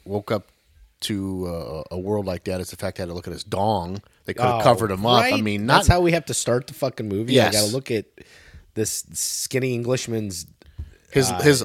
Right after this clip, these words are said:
Speaker 1: little scarecrow, if you
Speaker 2: yeah.
Speaker 1: wanna call it that. I mean,
Speaker 2: <laughs>
Speaker 1: I, I
Speaker 2: Scarecrow Junior to
Speaker 1: Yeah.
Speaker 2: start the movie?
Speaker 1: Yeah, I,
Speaker 2: Fuck.
Speaker 1: yeah, that was probably the worst. Uh, that was worst. Um, but he wakes up in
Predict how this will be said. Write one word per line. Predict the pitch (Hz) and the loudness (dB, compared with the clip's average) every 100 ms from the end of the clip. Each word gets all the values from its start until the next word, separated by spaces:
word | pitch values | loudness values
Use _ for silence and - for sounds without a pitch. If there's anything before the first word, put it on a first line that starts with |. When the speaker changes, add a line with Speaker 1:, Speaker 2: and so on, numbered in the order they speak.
| - | -2
Speaker 1:
little | 139 156 156 139 | 6 12 12 12
scarecrow, | - 151 151 - 156 165 | 8 6 6 8 8 8
if | 156 | 6
you | 160 | 6
Speaker 2:
yeah. | |
Speaker 1:
wanna | 151 151 | 4 4
call | - 156 156 | 8 8 8
it | 165 | 6
that. | 165 180 135 | 8 8 4
I | |
mean, | 131 135 135 139 127 - - - | 2 4 2 0 -4 -10 -16 -12
Speaker 2:
<laughs> | 117 - - - | -12 -12 -12 -4
Speaker 1:
I, | 120 117 | -2 4
I | 135 | 6
Speaker 2:
Scarecrow | 151 151 - 127 | 6 4 4 2
Junior | 110 95 107 127 131 | 2 -2 -2 0 8
to | |
Speaker 1:
Yeah. | 156 147 | 10 10
Speaker 2:
start | 113 110 | 8 2
the | |
movie? | 101 104 117 | -2 -2 2
Speaker 1:
Yeah, | 131 98 | 2 6
I, | 135 127 | 4 4
Speaker 2:
Fuck. | 113 | 2
Speaker 1:
yeah, | 127 120 | 4 8
that | 156 | 10
was | 165 | 8
probably | 131 170 | 8 8
the | 143 | 10
worst. | 135 135 131 - | 8 6 6 6
Uh, | 127 113 | 6 6
that | 131 | 6
was | 117 | 4
worst. | 120 123 101 - - | 2 2 2 -2 0
Um, | 110 104 | 0 2
but | 113 120 - - - - | 4 4 2 -16 -20 0
he | 147 | 4
wakes | 143 151 143 | 6 6 6
up | 156 143 - - | 4 4 0 -6
in | 123 123 120 117 117 104 | 0 2 2 0 -2 -6